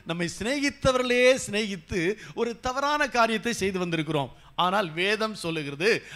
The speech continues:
"அப்படி செய்கிறதுனாலே உங்களுக்கு என்ன பலன்?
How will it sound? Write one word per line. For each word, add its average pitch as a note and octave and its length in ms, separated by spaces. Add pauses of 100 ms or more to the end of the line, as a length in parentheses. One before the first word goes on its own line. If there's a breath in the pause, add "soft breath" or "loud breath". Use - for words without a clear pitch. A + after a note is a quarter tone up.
(100)
"அப்படி C#4 560 (140)
செய்கிறதுனாலே G#3 840 (180 loud breath)
உங்களுக்கு G3 760
என்ன G3 440
பலன்? D3 440